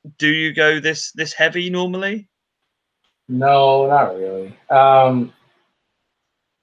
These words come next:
Speaker 2: uh, so I, I just can't, um, I just can't get on board with it. You, you said this music is kind of for, not for everyone, and I'm everyone.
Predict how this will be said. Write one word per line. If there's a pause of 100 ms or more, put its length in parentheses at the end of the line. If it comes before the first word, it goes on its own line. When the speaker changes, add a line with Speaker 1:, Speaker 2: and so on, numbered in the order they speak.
(580)
Speaker 2:
uh,
so (2000)
I, (160)
I
just (960)
can't,
um, (880)
I
just
can't
get
on
board
with
it. (140)
You,
you
said
this
music
is (120)
kind
of
for,
not
for
everyone,
and
I'm
everyone.